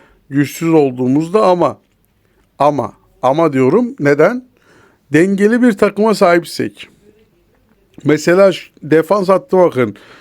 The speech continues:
Yüz beş, yüz yedi, yüz altı, yüz üç, yüz. Bakın bu dengeli bir orta defans. Orta sahama bakacak olursanız yüz altı, yüz yedi, yüz sekiz. Burada defansif orta saha çok önemli. Defansif orta sahanız yoksa eğer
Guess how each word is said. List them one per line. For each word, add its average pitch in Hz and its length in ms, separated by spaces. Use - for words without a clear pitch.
Yüz 208 380
beş, 240 320
yüz 190 240
yedi, 208 260
yüz 190 320
altı, 190 340
yüz 196 260
üç, 214 220
yüz. 147 300
Bakın 175 380
bu 208 320
dengeli 196 520
bir 202 120
orta 156 520
defans. 123 480
Orta 175 340
sahama 254 320
bakacak 226 340
olursanız 202 400
yüz 208 220
altı, 226 320
yüz 185 320
yedi, 185 240
yüz 233 320
sekiz. 135 340
Burada 254 320
defansif 214 580
orta 202 260
saha 156 260
çok 196 220
önemli. 220 340
Defansif 196 580
orta 240 300
sahanız 208 320
yoksa 220 360
eğer 214 240